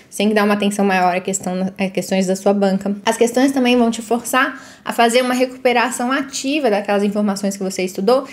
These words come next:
e isso ajuda muito também na retenção das informações. E principalmente em disciplinas exatas, por exemplo, as questões são essenciais pra você ver se realmente você <laughs> fixou aquele passo a passo todo na sua cabeça,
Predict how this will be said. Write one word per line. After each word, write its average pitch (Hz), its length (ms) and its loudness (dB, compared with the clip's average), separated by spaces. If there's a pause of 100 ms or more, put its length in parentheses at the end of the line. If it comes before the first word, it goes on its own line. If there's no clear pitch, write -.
(140)
e 226 100 -4
isso 240 120 0
ajuda 240 340 2
muito 254 260 2
também 233 300 0
na 240 180 0
retenção 254 580 -4
das 226 120 0
informações. 233 720 -2 (320)
E 302 80 0
principalmente 381 600 -2
em 247 200 0
disciplinas 247 540 0
exatas, 220 500 2
por 185 140 -4
exemplo, 208 280 0
as 208 80 -10
questões 233 300 0
são 240 160 0
essenciais 262 680 0
pra 233 140 0
você 262 300 2
ver 233 140 0
se 247 160 0
realmente 269 580 0
você 240 280 2
<laughs> - 20 -4
fixou 269 380 0
aquele 233 280 2
passo 220 260 -2
a 247 60 -4
passo 220 300 -2
todo 214 240 -4
na 226 100 0
sua 240 140 -10
cabeça, 208 440 -2